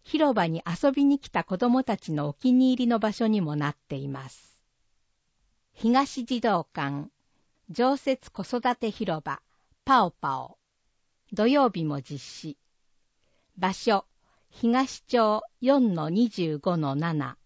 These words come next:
問い合わせ、電話、零四二三八三の一一七七。実施日、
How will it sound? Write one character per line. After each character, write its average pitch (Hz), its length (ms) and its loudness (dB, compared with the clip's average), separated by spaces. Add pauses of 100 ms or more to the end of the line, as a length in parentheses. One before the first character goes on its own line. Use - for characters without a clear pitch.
(760)
問 214 260 2
い 214 40 4
合 202 120 4
わ 185 160 0
せ、 160 300 -6 (440)
電 208 400 2
話、 190 220 2 (400)
零 269 280 4
四 180 460 0
二 156 220 -2 (340)
三 269 340 2
八 - 320 -4
三 151 400 -4
の 143 280 -6
一 247 380 -4
一 170 240 -10
七 160 300 -2
七。 156 380 -4 (1120)
実 190 220 -2
施 240 320 -2
日、 143 220 -12